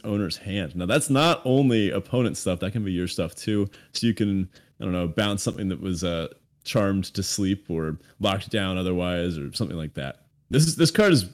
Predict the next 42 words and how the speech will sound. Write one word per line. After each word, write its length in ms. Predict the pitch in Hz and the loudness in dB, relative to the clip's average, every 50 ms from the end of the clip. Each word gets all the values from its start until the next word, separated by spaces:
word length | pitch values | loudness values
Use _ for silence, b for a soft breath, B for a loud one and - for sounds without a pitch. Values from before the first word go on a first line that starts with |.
| - - - - | -16 -20 -12 0
overperformed 640 | - 135 127 110 98 113 104 - 123 117 117 113 | 2 4 4 4 2 0 0 0 0 0 0 2
for 80 | 104 120 | 2 2
me. 140 | 117 113 117 | 2 2 2
I 100 | - 107 | 2 2
really 280 | 104 104 101 113 117 | 0 2 2 2 2
like 300 | 113 113 110 110 104 - | 2 4 4 2 4 4
it. 100 | 117 113 - - | 2 2 2 0
I, 160 | 104 104 95 | -2 -2 0
I 100 | - 117 | 0 0
think 180 | 117 165 156 127 | 0 0 2 2
they 60 | 175 | 2
actually, 400 | 156 156 151 - 165 147 123 139 - B B B | 2 2 4 4 2 2 2 0 -4 B B B
<laughs> 200 | B _ _ - | B _ _ 0
funnily 260 | - 170 208 226 226 202 | 6 8 8 10 10 8
enough, 180 | 180 180 180 | 6 6 6
they 140 | - 175 156 | 4 2 2
pair 380 | 147 - - 160 135 135 143 151 | 2 -2 -2 0 2 4 4 4
in 120 | 147 131 | 4 4
multiples 480 | 117 117 127 117 139 123 143 143 135 - | 2 2 0 -2 -2 -4 -4 -4 -4 -4
pretty 220 | - 147 143 143 | -2 -2 -2 0
well, 320 | 131 135 135 139 147 143 | 0 0 0 -2 -2 -4
which 180 | - 113 110 110 | -4 -4 -4 -2
isn't 240 | - 120 107 123 117 | -2 -2 -2 -2 -2
something 260 | - 127 - 123 104 104 | -4 -4 -4 -2 -2 0
you 60 | 107 | 2
usually 280 | 107 113 110 104 110 107 | 2 2 2 2 0 0
say 200 | - 117 110 110 | 0 0 0 2
about 160 | 104 104 90 | 2 0 -2
a 60 | 90 | -2
six 240 | - - 113 110 - | -2 -2 -2 -2 -2
drop. 360 | - 123 117 117 120 - - | 0 2 2 2 0 -2 -6
You're 140 | - 131 170 | -6 -2 2
not 120 | 185 180 - | 2 4 6
gonna 120 | 143 120 | 4 4
play 200 | - - 104 90 | 4 2 0 0
four 440 | - - - - 117 107 98 80 76 | -2 -4 2 4 4 6 6 4 2
or 120 | 73 71 | -2 -4
five 320 | - - 104 110 113 107 90 | -4 -2 0 2 2 2 0
of 60 | 80 | -2
these 220 | 76 80 78 - | -4 -6 -6 -6
things, 280 | - 87 78 78 95 95 | -6 -6 -6 -6 -6 -6
but, 320 | - - 98 95 90 - | -2 0 0 0 0 -2